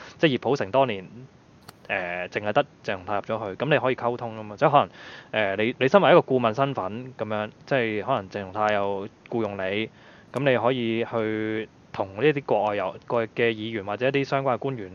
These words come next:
去游說，或者等佢哋了解香港問題，唔好淨係得依家成日嗰啲咩H K I D E乜乜乜乜乜嗰啲走去霸晒啲，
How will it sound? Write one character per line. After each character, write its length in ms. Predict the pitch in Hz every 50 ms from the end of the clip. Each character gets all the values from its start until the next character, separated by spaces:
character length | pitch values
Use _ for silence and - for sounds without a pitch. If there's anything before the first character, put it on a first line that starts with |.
| 98
去 160 | - 110 107 104
游 140 | 101 90
說， 240 | 90 - 120 110 104
或 140 | 101 101 107
者 60 | 123 135
等 140 | - 113 127 135
佢 80 | 117
哋 40 | 107
了 140 | 98 104 110
解 200 | - 107 113 120 127
香 120 | - 139 139
港 120 | 123 120
問 120 | 110 98 95
題， 280 | 87 90 87 90 87
唔 120 | 90 92 90 95 120
好 80 | 139 143 - - - - - -
淨 120 | - 110
係 100 | 107 107
得 140 | 107 147 147 - -
依 140 | 160 151 151
家 280 | 156 147 143 143 147
成 200 | 139 - - 92
日 200 | 92 101 104 107
嗰 40 | 117
啲 100 | 135 151
咩 140 | 147 147 143
H 140 | 147 - -
K 120 | - 147
I 180 | 147 143 143 143
D 260 | 139 147 151 147 147
E 80 | 143 147
乜 60 | 147
乜 100 | 147 147
乜 260 | 143 147 147 143 147 143
乜 120 | 147 143
乜 120 | 143 147
嗰 140 | 139 - 131
啲 80 | 131 143
走 200 | 131 123 127 127
去 220 | 123 117 117 117 117
霸 200 | - 117 110 113
晒 100 | - 117
啲， 420 | 117 123 135 135 135 139 139 135